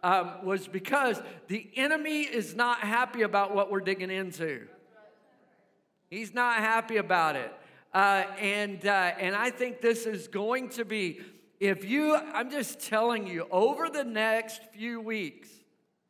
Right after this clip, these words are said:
you're going to learn some things or be reminded of some things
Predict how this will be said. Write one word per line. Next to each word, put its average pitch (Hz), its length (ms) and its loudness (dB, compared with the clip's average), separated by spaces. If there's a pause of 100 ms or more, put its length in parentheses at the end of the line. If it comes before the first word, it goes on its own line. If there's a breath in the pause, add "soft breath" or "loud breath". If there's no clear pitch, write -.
(920)
you're 262 240 0
going 233 500 0
to - 180 -4
learn 208 500 -2
some 208 260 -8
things 160 680 -8
or 180 200 0
be 214 220 -6
reminded 202 760 0
of 175 180 0
some 160 220 -12
things 165 520 -8